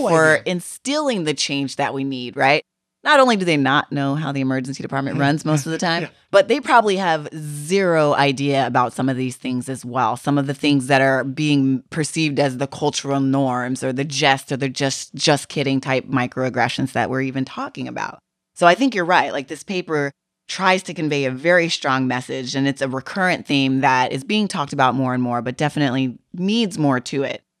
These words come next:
Speaker 1: And they even take it a step further to try to note some strategies to advance the overall agenda. That's the other thing that I'm looking about. We've got papers back to the nineteen eighties that identify biases and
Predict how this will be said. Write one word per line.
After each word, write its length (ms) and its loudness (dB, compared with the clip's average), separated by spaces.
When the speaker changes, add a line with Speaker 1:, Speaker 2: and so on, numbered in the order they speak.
Speaker 1:
And 100 2
they 60 4
even 220 2
take 180 -6
it 80 2
a 40 0
step 280 -2
further 320 0
to 100 -6
try 380 -2
to 80 -4
note 260 0
some 160 -6
strategies 600 -2
to 140 -4
advance 440 -2
the 140 -4
overall 440 2
agenda. 540 -2
That's 200 0
the 140 6
other 180 8
thing 160 0
that 100 0
I'm 120 -2
looking 260 -4
about. 300 -4
We've 140 -4
got 200 2
papers 380 -2
back 360 -2
to 80 -12
the 100 -4
nineteen 420 0
eighties 400 -2
that 100 -2
identify 680 0
biases 840 0
and 320 -2